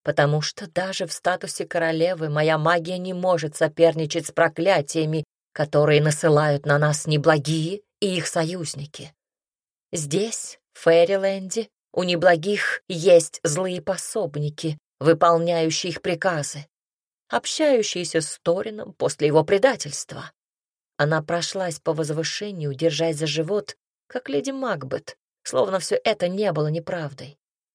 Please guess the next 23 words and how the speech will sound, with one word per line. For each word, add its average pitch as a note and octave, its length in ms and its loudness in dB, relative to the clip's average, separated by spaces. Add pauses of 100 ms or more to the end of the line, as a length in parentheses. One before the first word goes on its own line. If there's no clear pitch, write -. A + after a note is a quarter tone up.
(420)
Мория B3 440 8
театрально A3+ 680 0
повернулась G3 720 -2
к - 100 -14
нам, G3 440 -10 (260)
и - 80 -4
я A3 100 2
задалась A3+ 440 -4
вопросом, G3+ 760 0 (240)
как D4 300 0 (120)
именно A3 400 -2
работает D#3 560 2
правовая E3+ 460 4
система E3+ 500 -2
в D3+ 80 -8
Фэриленде. D3 760 -4 (480)
Не C4 100 -4
похоже C4 540 4
было, A3 320 2
что F#3 200 -6
нам F#3 180 -4
окажут F#3 440 -2
любезность E3 720 -2